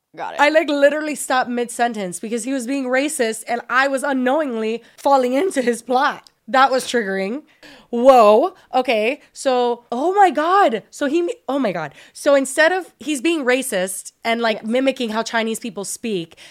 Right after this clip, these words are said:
Speaker 2: and he's basically saying, "Oh, it's so late," but he's saying rate, like, with an
Speaker 1: Yes.
Speaker 2: R, and saying, "It's so, it's so late and me so Chinese." <laughs> I'm literally so confused. Okay.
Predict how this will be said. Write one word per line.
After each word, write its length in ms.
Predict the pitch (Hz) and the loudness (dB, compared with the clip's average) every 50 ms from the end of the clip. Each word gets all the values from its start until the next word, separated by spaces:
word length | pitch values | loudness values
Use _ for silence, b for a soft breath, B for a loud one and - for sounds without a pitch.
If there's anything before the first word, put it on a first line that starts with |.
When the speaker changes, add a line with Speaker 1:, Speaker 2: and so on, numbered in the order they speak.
| B B | B B
Speaker 2:
and 160 | 233 240 240 | -6 -6 -4
he's 240 | 185 285 285 269 226 | -4 -6 -6 -4 -2
basically 400 | 269 269 226 285 285 247 269 233 | -2 -2 -2 -4 -6 -8 -6 -6
saying, 220 | - 247 240 - - | -6 -6 -6 -6 -4
"Oh, 160 | 269 269 254 | -2 0 0
it's 160 | 247 233 - | 0 -2 -4
so 220 | - - 247 247 240 | -6 -6 -4 -4 -4
late," 500 | 233 220 220 240 247 214 190 185 - - - | -4 -4 -4 -4 -4 -4 -6 -8 -10 -8 -8
but 80 | 202 | -8
he's 180 | 185 226 233 - | -8 -8 -8 -8
saying 380 | - 233 226 214 196 175 165 165 | -6 -6 -6 -6 -8 -8 -6 -4
rate, 420 | 208 220 196 180 175 180 - - | -4 -2 -2 -4 -6 -8 -10 -8
like, 180 | 180 170 170 - | -8 -8 -8 -8
with 120 | 185 170 | -8 -8
an 80 | 165 175 | -6 -6
Speaker 1:
Yes. 80 | - | -4
Speaker 2:
R, 400 | 190 196 180 165 160 160 180 185 B B B B B B | -4 -4 -4 -4 -4 -6 -8 -10 B B B B B B
and 160 | B - 220 | B -8 -6
saying, 220 | - 262 233 233 - | -4 -2 -4 -2 -2
"It's 200 | 247 233 240 - | -2 -2 -2 -2
so, 380 | - 247 226 214 214 208 - _ _ _ | -4 -4 -4 -4 -6 -8 -12 _ _ _
it's 180 | 226 226 226 - | -10 -8 -8 -6
so 120 | 240 226 | -6 -4
late 240 | 214 208 214 214 214 | -4 -2 -2 -2 -2
and 160 | 208 196 196 | -4 -4 -6
me 160 | 196 196 190 | -6 -8 -8
so 240 | 185 - - 208 190 | -8 -8 -8 -8 -10
Chinese." 880 | 190 - - 185 170 170 185 208 190 165 - - - - - - - _ _ | -10 -12 -12 -12 -10 -10 -10 -10 -12 -14 -14 -16 -18 -18 -18 -18 -20 _ _
<laughs> 60 | - | -6
I'm 200 | 233 285 277 247 | -4 -2 -2 -2
literally 340 | 285 277 277 277 - 294 285 | 0 -2 -2 -2 -2 -4 -4
so 380 | - - - 269 240 240 247 | -6 -6 -4 -4 -4 -4 -4
confused. 640 | - - 254 226 - 254 240 220 208 190 170 - - | -4 -6 -6 -6 -4 -4 -4 -2 -2 -4 -6 -6 -8
Okay. 460 | 254 208 208 208 175 160 165 175 - | -6 -6 -4 -4 -4 -4 -6 -8 -8